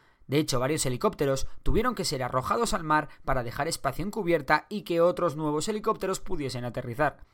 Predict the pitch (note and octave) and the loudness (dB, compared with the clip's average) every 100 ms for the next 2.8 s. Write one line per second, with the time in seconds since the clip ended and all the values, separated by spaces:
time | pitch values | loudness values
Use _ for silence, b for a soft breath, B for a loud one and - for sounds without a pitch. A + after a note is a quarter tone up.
0 | b b b b - - G3+ G3+ E3+ B2+ | b b b b -6 -2 -2 -2 -2 -2
1 | C#3+ A#3 A3 F3+ F#3+ D3+ A3 A3+ F3+ - | -2 -2 -2 0 0 -2 -2 0 0 0
2 | E3 D3 C3 A#2+ C3 D3 - | 0 0 -2 -2 -2 -2 -4